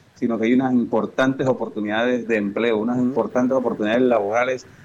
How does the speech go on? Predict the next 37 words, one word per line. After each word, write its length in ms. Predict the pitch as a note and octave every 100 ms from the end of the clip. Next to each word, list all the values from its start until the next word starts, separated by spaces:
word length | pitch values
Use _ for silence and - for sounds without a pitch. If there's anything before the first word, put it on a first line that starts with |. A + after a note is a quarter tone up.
| -
en 100 | B2
lo 100 | A#2
que 100 | G#2
pasó 420 | G#2+ G#2 G2 A2 A#2
hoy 320 | B2+ C#3 C#3+ - _ _
en 280 | A#2+ A2+ G#2
el 140 | G#2
sena, 500 | - D3+ C#3+ D3 C#3+ - - - -
en 80 | A2+
el 80 | A2+
municipio 480 | G#2 G2+ A2+ A2+ A2
de 80 | G2+
Malambo. 320 | F#2 F#2+ - - - - -
Ustedes 280 | C#3+ D3 D3
saben 240 | C#3+ C#3
que 60 | -
el 40 |
sena 220 | - B2+
se 120 | B2 A2+
construyó 520 | G#2+ G#2 A2 C3 B2
hace 180 | A2 A2+
muchos 240 | G#2+ G#2
años 220 | G#2 G#2
atrás, 280 | G2+ B2 B2
cuando 200 | A#2 G#2
Víctor 220 | G2+ G2+
Escorcia 380 | G2 A2+ G#2+ A2
era 80 | G2
alcalde. 460 | F#2+ C#3 C#3 C3+ C3 - - - -
Se 200 | - A2
hizo 360 | A2 - A#2+ A#2
un 340 | A2 A#2 A#2
sena 800 | - A#2+ A#2+ A#2 G#2 G2 F#2+ F#2 -
adecuado 640 | G#2+ A2 A2 A#2+ B2 B2+
a 20 |
las 120 | A#2+
necesidades 800 | G#2+ G#2 G#2+ A2+ A#2 B2+ C3 B2+